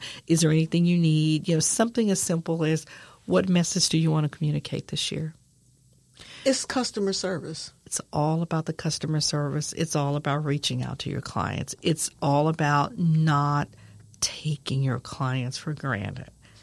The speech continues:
Speaker 2: Mm-hmm.
Speaker 1: It's about letting them know you're here to serve them. If you're unhappy, let us know. We are not perfect by any stretch of the imagination,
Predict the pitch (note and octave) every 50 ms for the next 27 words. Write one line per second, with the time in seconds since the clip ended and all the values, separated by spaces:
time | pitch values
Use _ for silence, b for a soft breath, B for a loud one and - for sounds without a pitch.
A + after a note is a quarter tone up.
0 | b b b b b E3 D#3+ D3 C#3 E3 D#3+ D3+ D#3 E3+ E3 D#3 D#3 D3+ C#3 C#3
1 | C#3 C3+ C#3 - - D#3 D3+ D3 C#3+ C#3+ C3+ C3+ B2+ C3 C#3 D3 D3 D3 D3+ D3+
2 | D3+ D3 C#3+ C#3+ C#3+ C#3 C#3 C3+ C3+ C3+ B B B B B B G3 F#3+ G#3 A3
3 | G#3 G#3+ F#3 F3 E3+ E3+ - - - D3+ D3 D3 C#3+ - D3 C#3 C#3 - - D#3
4 | - - - _ - _ - E3+ F3 E3 - F#3+ F#3+ G3 - F#3+ F#3+ F#3+ F#3+ F3
5 | F3+ F3 F3 F3+ - - G3+ F#3+ F#3 F#3 F#3 - b b b b b b b b
6 | b b b b b b b b - - D#3 D#3 D3 D3 C#3 - - C#3+ C#3 C#3
7 | - - - - E3 F#3+ A#3+ A#3+ G3 D#3 D#3 D#3 D#3 D#3 - - E3+ D#3+ D#3+ D#3+
8 | D#3+ D#3+ - - C3+ C#3+ D3+ D3+ - - D#3 D3+ - D#3+ D#3 D#3+ D#3+ D#3 D3+ D3+
9 | D3 - D#3 D3 D3 D3 D3+ D#3 - - E3 D#3+ D#3